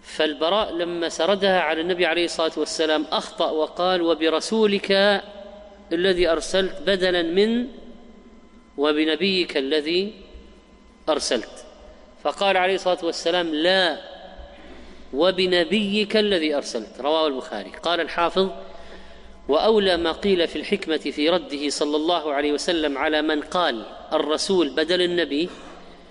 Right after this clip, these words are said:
أن ألفاظ الأذكار توقيفية ولها خصائص وأسرار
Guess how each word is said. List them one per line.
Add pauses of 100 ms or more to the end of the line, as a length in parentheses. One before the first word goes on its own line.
(800)
أن
ألفاظ
الأذكار
توقيفية (560)
ولها
خصائص
وأسرار